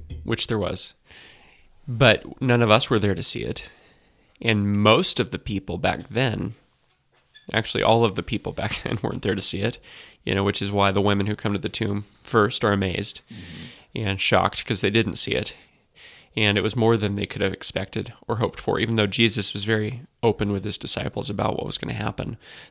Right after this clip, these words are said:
Speaker 1: They weren't spiritually able to understand it
Speaker 2: Mm.
Speaker 1: yet. Um,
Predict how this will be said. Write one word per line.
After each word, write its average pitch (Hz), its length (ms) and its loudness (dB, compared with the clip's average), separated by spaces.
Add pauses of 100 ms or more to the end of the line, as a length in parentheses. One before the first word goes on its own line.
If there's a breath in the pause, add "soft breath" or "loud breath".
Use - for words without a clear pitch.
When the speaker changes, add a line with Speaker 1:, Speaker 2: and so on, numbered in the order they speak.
Speaker 1:
They 123 140 6
weren't 120 320 2 (320)
spiritually 104 560 0
able 101 160 -4
to 110 80 -6
understand - 500 -4
it - 160 -10 (100)
Speaker 2:
Mm. 73 240 -16
Speaker 1:
yet. - 300 -4 (880 loud breath)
Um, 107 420 -4